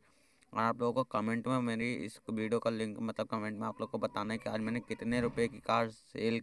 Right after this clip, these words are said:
करी है। आप लोगों को लास्ट में वीडियो में पता चल जाएगा। उससे पहले वीडियो में पता तो नहीं ले-, बताऊंगा मैं, आप लोगों को कमेंट में बताना है टोटल कैलकुलेट करके कि कितने रुपए की मैं कार सेल करता हूँ।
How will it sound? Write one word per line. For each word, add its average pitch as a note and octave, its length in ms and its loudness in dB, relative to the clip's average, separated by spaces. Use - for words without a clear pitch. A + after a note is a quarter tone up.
करी A2+ 280 4
है। C3+ 240 0
आप G2+ 200 -2
लोगों B2 140 6
को B2 100 2
लास्ट A2 360 2
में B2 120 2
वीडियो A2+ 280 0
में A#2 140 0
पता G#2+ 260 0
चल A#2 280 -2
जाएगा। A#2 440 2
उससे - 240 0
पहले A2 260 0
वीडियो A2+ 260 2
में B2+ 120 2
पता A2+ 260 0
तो A2+ 120 0
नहीं A#2+ 140 2
ले-, A2+ 160 4
बताऊंगा A2 460 2
मैं, B2 160 2
आप A#2+ 220 -2
लोगों A2 200 0
को A2+ 140 -2
कमेंट A#2 200 4
में A#2+ 80 2
बताना A2+ 280 2
है A#2 80 0
टोटल A#2 340 -2
कैलकुलेट A2 500 0
करके B2 360 -2
कि C#3+ 140 -4
कितने A#2+ 300 2
रुपए A#2+ 240 0
की A#2 120 -2
मैं A#2+ 140 2
कार A2 340 -2
सेल A2 320 -2
करता G#2 300 -2
हूँ। B2 260 0